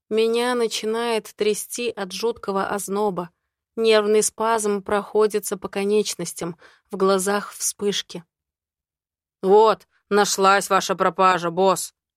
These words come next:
проговаривает амбал и, войдя в помещение, не церемонясь,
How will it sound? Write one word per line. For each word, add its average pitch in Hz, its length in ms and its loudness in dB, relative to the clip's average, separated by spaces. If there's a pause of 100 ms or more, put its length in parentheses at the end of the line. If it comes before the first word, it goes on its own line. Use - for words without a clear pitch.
(340)
проговаривает 196 840 0
амбал 190 460 -2 (260)
и, 202 100 0
войдя 196 360 0
в 196 80 -10
помещение, 190 880 -2 (240)
не 214 180 2
церемонясь, 196 840 0